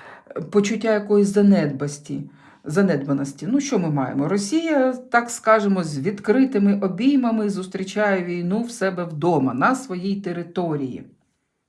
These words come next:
Отак от. Бавовна буде розкішно квітнути буквально по всій Росії. Страшний суд робить свою справу.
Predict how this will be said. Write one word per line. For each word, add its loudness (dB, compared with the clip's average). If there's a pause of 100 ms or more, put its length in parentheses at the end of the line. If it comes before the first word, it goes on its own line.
(300)
Отак -4
от. -18 (340)
Бавовна 4
буде -2
розкішно 0
квітнути -4
буквально -2
по -10
всій -8
Росії. -10
Страшний -4
суд -10
робить -2
свою -10
справу. -8